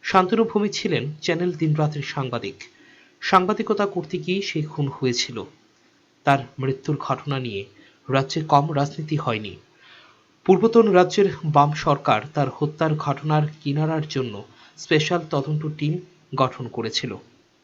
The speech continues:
সেই সময় অভিযোগ উঠেছিল বর্তমান বিজেপি আইপিএফটি সরকারের বিধায়ক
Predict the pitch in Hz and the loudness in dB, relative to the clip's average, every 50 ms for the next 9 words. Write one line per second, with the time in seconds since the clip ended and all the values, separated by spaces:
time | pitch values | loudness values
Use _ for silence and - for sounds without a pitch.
0 | - _ _ _ _ - - - 175 - - 202 175 127 107 104 - - _ _ | -20 _ _ _ _ -2 2 2 2 4 2 0 -2 -4 -6 -8 -12 -16 _ _
1 | - _ _ _ 165 165 180 190 214 214 202 202 196 208 208 202 - 220 208 170 | -20 _ _ _ 2 4 6 6 6 6 4 4 2 0 0 0 2 2 4 4
2 | 170 156 151 156 - 185 180 175 151 151 151 151 175 170 175 180 175 180 - 143 | 4 2 2 0 -2 0 0 0 0 0 2 2 2 2 4 4 4 4 2 0
3 | 143 139 - 165 151 151 - 156 151 - 156 135 135 - - 135 147 147 135 123 | -2 -2 -2 -2 -2 -2 -2 -4 -2 0 -2 -2 -2 -2 -2 0 0 0 0 -2
4 | 127 127 - 151 131 107 98 - | -4 -4 -2 -2 -2 -2 -2 -6